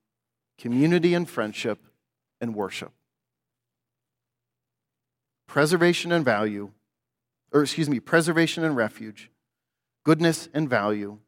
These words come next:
community, friendship, and worship. Your dissatisfaction with life uh, might be in some of these areas.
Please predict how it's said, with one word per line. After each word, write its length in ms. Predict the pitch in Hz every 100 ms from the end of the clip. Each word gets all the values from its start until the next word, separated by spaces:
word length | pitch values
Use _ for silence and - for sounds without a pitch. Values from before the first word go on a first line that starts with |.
| _ _ _ _
community, 680 | 127 135 170 170 160 160 165 _ _ _ _ _
friendship, 600 | 139 120 - 104 - _ _ _ _ _ _ -
and 140 | 117
worship. 380 | 120 113 - - _ _ _ _ _ _ _ _ _ _ _ _ _ _ _ _ _ _ _ _ _
Your 320 | 139 135 - - - 127
dissatisfaction 1080 | 156 156 - 147 135 - 143 135 - 147 147 - - - -
with 180 | 147
life 440 | 135 131 156 170 - _ _ _
uh, 180 | 131 117
might 460 | 135 143 165 - 131
be 400 | 143 135 175 - _
in 140 | 143 139
some 200 | - 160
of 80 |
these 160 | 151 147
areas. 560 | 170 190 117 - -